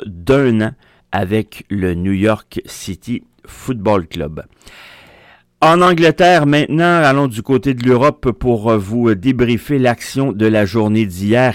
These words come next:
Quatre matchs en, euh, Premier League hier. Les Wolves de Wolverhampton se sont présentés à Stamford Bridge sans complexe. Ils ont battu Chelsea quatre deux. Euh,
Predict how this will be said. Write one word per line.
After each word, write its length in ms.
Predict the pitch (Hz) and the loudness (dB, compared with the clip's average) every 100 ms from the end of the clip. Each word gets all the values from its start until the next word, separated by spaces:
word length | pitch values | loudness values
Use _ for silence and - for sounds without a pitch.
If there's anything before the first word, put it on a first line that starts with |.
| - | -4
Quatre 440 | - 151 - 117 | -4 -4 -2 0
matchs 500 | 117 135 131 - - 104 - | 2 0 -4 -8 -6 -4 -2
en, 280 | 110 110 104 | 0 0 0
euh, 140 | 98 95 | -2 -4
Premier 480 | - 135 127 120 113 | -2 -2 0 0 0
League 260 | 131 113 - | -2 -4 -4
hier. 440 | 110 107 113 120 | -2 0 0 0
Les 220 | 104 92 | -2 -2
Wolves 560 | 90 87 127 156 104 - | -4 0 2 2 0 -4
de 80 | 90 | -4
Wolverhampton 920 | 85 110 127 117 120 107 98 113 104 - - - - | -2 0 0 0 0 -2 -2 -2 -2 -4 -16 -20 -18
se 100 | - | -12
sont 180 | 80 120 | -6 -4
présentés 540 | - 101 101 98 131 104 | -2 -2 -2 0 0 0
à 100 | 90 | 0
Stamford 500 | - 117 110 107 87 | -2 -2 -2 -2 -2
Bridge 440 | 92 113 98 78 | 0 -2 -2 -10
sans 340 | - - 131 127 | -10 -6 -4 -2
complexe. 500 | 101 90 117 117 - | -4 -2 -4 -6 -8
Ils 180 | 85 | -6
ont 100 | 85 | -6
battu 380 | 78 104 - 131 | -4 -4 -4 -10
Chelsea 480 | 113 113 95 - 113 - | -4 -4 -4 -6 -12 -8
quatre 380 | 120 - 98 | -8 -6 -6
deux. 220 | 85 101 117 - - - - - _ | -2 -2 -2 -8 -20 -20 -20 -20 _
Euh, 220 | - 71 | -6 -4